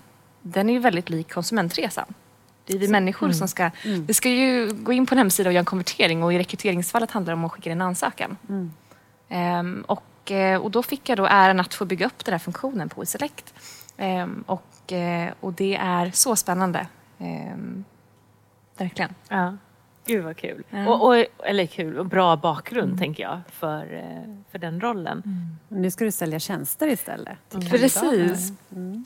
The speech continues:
Speaker 1: Och det som känns nu, nu går jag upp på morgonen och känner att jag går till jobbet och förändrar människors liv. Det låter lite klyschigt, men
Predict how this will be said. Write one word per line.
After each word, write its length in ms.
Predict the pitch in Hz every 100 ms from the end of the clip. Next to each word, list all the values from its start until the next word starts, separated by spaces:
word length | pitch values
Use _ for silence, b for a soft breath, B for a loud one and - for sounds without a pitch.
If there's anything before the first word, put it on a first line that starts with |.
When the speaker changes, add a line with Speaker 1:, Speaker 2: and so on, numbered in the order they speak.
| -
Speaker 1:
Och 80 | 226
det 120 | 214
som 140 | 240
känns 320 | 226 220 214
nu, 220 | 269 285 233
nu 160 | 233
går 120 | 262
jag 40 | 240
upp 200 | - - - _ _ -
på 100 | 220
morgonen 380 | 196 165 160 190
och 100 | -
känner 140 | 180
att 60 | 196
jag 100 | 226
går 80 |
till 180 | 262 202
jobbet 300 | 165 165 175
och 60 | -
förändrar 280 | - 170 165
människors 400 | 165 156 170 -
liv. 340 | 247 147 196 - B B
Det 60 | 214
låter 200 | 269 233
lite 140 | 240
klyschigt, 560 | - 190 - 165 247 -
men 600 | 196 208 220 180 208 269